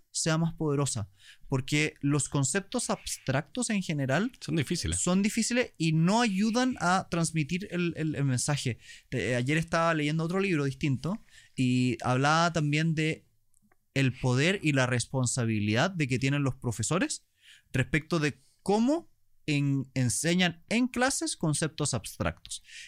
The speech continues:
Speaker 1: Y lo que yo siempre he encontrado, nuevamente, raro o difícil es que muchas veces hay profesores que intentan utilizar palabras abstractas, eh, enredadas,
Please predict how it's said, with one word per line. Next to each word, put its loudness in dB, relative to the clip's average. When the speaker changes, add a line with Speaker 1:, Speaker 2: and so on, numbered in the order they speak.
Speaker 1:
Y 4
lo 4
que 2
yo 4
siempre -2
he -2
encontrado, 0
nuevamente, 0
raro 2
o 0
difícil -2
es -4
que -2
muchas 0
veces 0
hay 2
profesores 0
que 4
intentan 2
utilizar -2
palabras 0
abstractas, -2
eh, -2
enredadas, 2